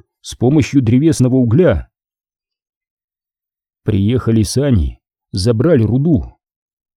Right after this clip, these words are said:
Пожевав хлеба, парень опять затоптался вокруг проруби. «Руда, руда, руда!» Сперва распухшие суставы пальцев ныли нестерпимо. Сейчас руки одеревенели,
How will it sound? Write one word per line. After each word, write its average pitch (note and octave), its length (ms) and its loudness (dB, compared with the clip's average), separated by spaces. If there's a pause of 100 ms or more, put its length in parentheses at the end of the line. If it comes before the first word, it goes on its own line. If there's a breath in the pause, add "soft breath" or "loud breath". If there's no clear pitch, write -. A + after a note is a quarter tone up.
Пожевав - 460 -2
хлеба, C3+ 480 0
парень C3+ 340 0
опять D3+ 260 -4
затоптался C#3 600 -2
вокруг - 340 -4
проруби. A#2+ 600 -2 (540)
«Руда, B2 1000 -2
руда, B2 640 0
руда!» A#2 840 0 (1300)
Сперва G#2+ 720 0 (380)
распухшие C3+ 640 -2
суставы C#3+ 480 -4
пальцев - 420 0
ныли D#3 240 2
нестерпимо. C#3+ 800 -2 (500)
Сейчас - 480 -4
руки D#3+ 280 -2
одеревенели, C#3+ 840 2